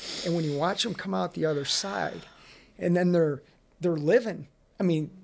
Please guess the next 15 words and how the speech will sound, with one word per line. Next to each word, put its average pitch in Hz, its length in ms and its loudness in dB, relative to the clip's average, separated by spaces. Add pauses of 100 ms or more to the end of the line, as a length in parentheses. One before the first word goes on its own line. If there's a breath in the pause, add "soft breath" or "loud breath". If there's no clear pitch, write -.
(100)
like 185 160 2
you, 254 160 0
you're 135 160 -4
writing 220 380 -2
poetry. 185 540 -2
You 151 160 -4
are - 80 -10
so 214 500 0
full 202 500 -8
of 127 120 -6
just - 260 -4
love 196 380 -4
and 175 120 -4
compassion 156 640 -4
for - 180 -14